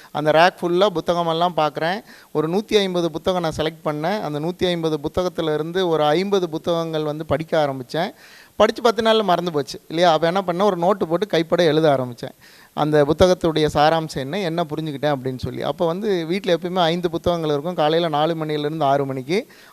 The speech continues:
ஆளு-, அலுவலகத்துக்கு ஒரு ஒன்றரை மணி நேரம் முன்னாடியே போயிருவேன், எல்லாரும் வரங்களுக்கு முன்னாடி. அப்படி, அப்படி எழுதினேன். கைப்பட எழுதி வைத்த ஒரு எழுநூறு, எட்நூறு பக்கங்கள் இருந்தது. அதைத்தான் என்னோட முதல் புத்தகமா மாத்தினேன், விண்வெளி மனிதர்கள் அப்படின்னு சொல்லி. அந்த புத்தகம் வந்து தமிழ்நாடு அரசனுடைய விருது கூட கெ-, கிடைச்சது எனக்கு.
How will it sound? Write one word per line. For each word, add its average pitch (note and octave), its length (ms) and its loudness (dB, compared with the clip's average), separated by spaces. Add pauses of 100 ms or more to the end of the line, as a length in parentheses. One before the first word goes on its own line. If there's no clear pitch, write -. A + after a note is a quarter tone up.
ஆளு-, F3 240 6
அலுவலகத்துக்கு F#3+ 640 8
ஒரு F#3+ 100 6
ஒன்றரை F3 280 4
மணி F3 120 0
நேரம் F#3 200 2
முன்னாடியே F3 400 2
போயிருவேன், D#3+ 240 0
எல்லாரும் D#3 280 0
வரங்களுக்கு D3 440 -2
முன்னாடி. C#3 260 -4
அப்படி, D3+ 300 0
அப்படி D#3+ 240 -2
எழுதினேன். E3 380 2 (280)
கைப்பட G#3+ 460 4
எழுதி F#3+ 300 4
வைத்த F3+ 320 0
ஒரு E3+ 200 2
எழுநூறு, F3+ 440 2
எட்நூறு D#3+ 220 -6
பக்கங்கள் D#3 460 -2
இருந்தது. B2+ 360 -4
அதைத்தான் D3 420 -2
என்னோட D#3+ 100 -2
முதல் D3+ 280 0
புத்தகமா C#3 480 -4
மாத்தினேன், A#2+ 340 -10
விண்வெளி C#3 360 -2
மனிதர்கள் B2+ 420 -4
அப்படின்னு B2 300 -4
சொல்லி. C3 360 -4 (320)
அந்த D3+ 180 0
புத்தகம் E3+ 360 2
வந்து D#3+ 200 -2
தமிழ்நாடு D#3+ 360 2
அரசனுடைய C#3 760 0
விருது D3 220 -2
கூட C#3+ 160 0
கெ-, B2 320 -8
கிடைச்சது B2+ 300 -6
எனக்கு. C3+ 400 -6